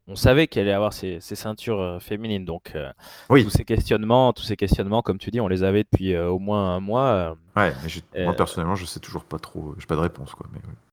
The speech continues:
Speaker 1: C'est vrai, euh, mais le, le moment était bien fait.
Speaker 2: Oui.
Speaker 1: C'était super bien, je trouve, d'avoir donné ça à Alexa Bliss, qui, qui prend un, un poids, euh, certain, euh, à la W W E. Donc, euh,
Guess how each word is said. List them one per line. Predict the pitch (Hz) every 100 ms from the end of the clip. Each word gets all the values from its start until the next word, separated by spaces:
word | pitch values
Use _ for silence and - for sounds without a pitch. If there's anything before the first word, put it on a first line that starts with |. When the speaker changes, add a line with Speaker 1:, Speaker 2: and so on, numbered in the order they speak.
| -
Speaker 1:
C'est | 120
vrai, | 110 98 107 131
euh, | 123 98 95 95
mais | 110 135
le, | 135
le | 107 101 101
moment | 98 101 151
était | 139 104
bien | 98 92
fait. | - 120 151 170 156
Speaker 2:
Oui. | - 165
Speaker 1:
C'était | 95 _ _
super | - - 151 127 117
bien, | 120
je | 123
trouve, | - 101
d'avoir | 92 98
donné | 101 101
ça | - 104 92 90 92
à |
Alexa | 95 - -
Bliss, | 95 110 -
qui, | - 95 87
qui | -
prend | - - 92
un, | 82 78 62 - _ -
un | 98
poids, | - 123 113
euh, | 92 82 82 233
certain, | 233 107 - 135
euh, | 98 87 - - - - _
à | 101
la | 101
W | 107 104 107
W | 104 104 104 113
E. | 175
Donc, | 113 104 -
euh, | 95 90 87 90